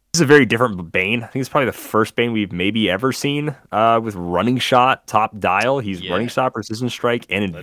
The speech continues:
Speaker 1: Invincible,
Speaker 2: new.
Speaker 1: uh, for his first three clicks until he hits his stop click on click number four. So this is right before his forty point line. It's on click five, which is just stop Invincible, and that's when he switches to a charge, super strength, close combat expert figure.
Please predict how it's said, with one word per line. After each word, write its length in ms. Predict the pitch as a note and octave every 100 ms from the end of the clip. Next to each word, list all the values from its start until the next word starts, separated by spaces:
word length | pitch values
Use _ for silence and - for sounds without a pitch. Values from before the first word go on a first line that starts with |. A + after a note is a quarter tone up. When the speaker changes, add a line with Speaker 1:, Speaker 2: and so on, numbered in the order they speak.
| E2
Speaker 1:
Invincible, 520 | G#2 - E2+ D#2+ E2
Speaker 2:
new. 120 | F2+ D2+ - _ _ _
Speaker 1:
uh, 180 | E2 E2
for 180 | - F#2+
his 120 | F2
first 320 | - A#2+ -
three 160 | - E2
clicks 420 | - E2 F2 - _ _ _ _ _
until 280 | - - A2+
he 100 | G2+
hits 220 | G2 G#2 -
his 180 | E2+
stop 320 | - - D#3 -
click 320 | F2+ F#2+ -
on 160 | F2 E2
click 240 | - C#3
number 180 | A2+ F2+
four. 300 | F2 E2+ F2+
So 100 | -
this 60 | F2
is 120 | E2 D#2+ -
right 240 | F#2 -
before 460 | G#2 F2 F#2+ F2+ E2
his 220 | E2+ -
forty 260 | F#2 F#2
point 260 | E2 G2+ A#1+
line. 340 | D#2 D#2 D#2 D#2 _ _
It's 120 | D#2
on 40 | D#2
click 180 | - -
five, 380 | - G2+ D#2+ - - - - _
which 100 | -
is 100 | E2+
just 220 | F2+ - _
stop 420 | - - G2+ G2 -
Invincible, 720 | E2+ F2+ B2 - D#2 D#2+ D2+
and 100 | E2
that's 180 | F#2 -
when 100 | F2
he 80 | F2+
switches 380 | - E2+ - -
to 140 | F2
a 100 | D#2
charge, 420 | - G2 F#2 E2+
super 240 | - F#2+ E2+
strength, 320 | - E2 -
close 300 | - F2+ -
combat 440 | F#2 F2 E2 D#2 -
expert 480 | F#2+ - G2+ F#2+
figure. 420 | - G2 F#2 F2+